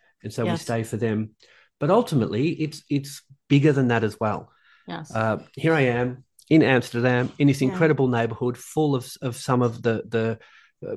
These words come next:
Speaker 1: most disadvantaged people you could think of who have fled war and strife and are living
Speaker 2: Mm-hmm.
Speaker 1: in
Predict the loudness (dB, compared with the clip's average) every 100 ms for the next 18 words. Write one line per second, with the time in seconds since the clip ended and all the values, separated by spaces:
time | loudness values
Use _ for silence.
0 | -4 -4 -4 -4 -4 -2 -2 -2 -2 -6
1 | -2 -2 -2 -4 -4 -6 -2 -4 -2 -4
2 | 0 0 0 -4 -2 -2 -2 -4 0 2
3 | 2 2 0 -6 -6 0 2 2 -2 -10
4 | -4 -2 0 0 2 2 0 -2